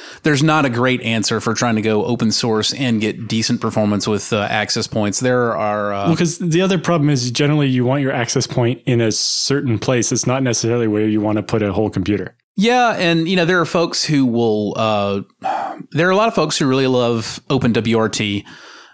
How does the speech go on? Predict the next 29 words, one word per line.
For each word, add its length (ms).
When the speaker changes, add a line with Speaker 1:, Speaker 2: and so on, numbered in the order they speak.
Speaker 1:
Um, 500
and, 500
you 80
know, 120
that 180
is 140
a 80
thing, 480
and 240
you 140
can 320
do 200
that, 400
but 360
the 280
interface 600
is 100
still 340
honestly 440
kind 260
of 40
abominable, 720
and 480
the 100
performance 640
can 520
be 180
good, 400
or 420